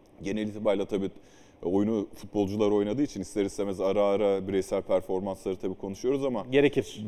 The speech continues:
Speaker 1: gerekir. Yani bu, e, büyük hayal kırıklıkları vardı herhalde sahada. Ve öncelikle gözünün gittiği noktayı da görüyorum. Gustavo Henrique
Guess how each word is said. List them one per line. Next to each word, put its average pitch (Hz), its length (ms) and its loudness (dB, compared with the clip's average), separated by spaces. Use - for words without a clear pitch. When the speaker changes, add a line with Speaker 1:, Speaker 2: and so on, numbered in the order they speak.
Speaker 1:
gerekir. 123 580 6
Yani 117 380 4
bu, 139 200 2
e, 95 320 2
büyük 202 220 2
hayal 170 220 12
kırıklıkları 170 580 4
vardı 113 320 8
herhalde 95 300 4
sahada. 87 420 2
Ve 117 300 4
öncelikle 135 680 4
gözünün 131 460 2
gittiği 127 280 0
noktayı 117 360 4
da 117 60 6
görüyorum. 120 500 4
Gustavo 120 500 4
Henrique 127 440 0